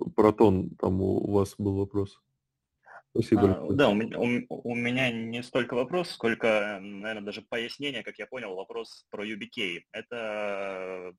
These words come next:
Speaker 2: м, пар-, парень, ну, мужчина, <laughs> в общем, спрашивал, видимо, с той целью, как передать наследство, если вдруг с основным владельцем кошелька что-то случится, например, когда нужно оставить там жене, детям, вот. Э, и, в принципе, по идее, для этого кейса отдельно юбикей не совсем нужен,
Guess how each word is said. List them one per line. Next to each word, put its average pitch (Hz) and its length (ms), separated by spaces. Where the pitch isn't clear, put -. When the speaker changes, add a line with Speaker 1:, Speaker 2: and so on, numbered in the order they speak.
Speaker 2:
м, 76 240
пар-, 127 320
парень, 110 380
ну, 120 120
мужчина, 104 440
<laughs> - 20
в 117 140
общем, 110 220
спрашивал, 120 520
видимо, 117 340
с - 80
той 120 160
целью, 135 380
как - 320
передать 113 480
наследство, 113 600
если 107 320
вдруг 107 300
с - 80
основным 110 320
владельцем 101 500
кошелька 113 420
что-то 107 240
случится, 110 580
например, 95 380
когда 95 180
нужно 90 300
оставить 87 340
там 76 180
жене, 123 280
детям, 117 340
вот. 101 360
Э, 98 280
и, 120 260
в - 160
принципе, 175 360
по 117 220
идее, 143 220
для 113 160
этого 120 220
кейса 147 440
отдельно 113 360
юбикей 110 500
не 110 80
совсем 120 380
нужен, 135 400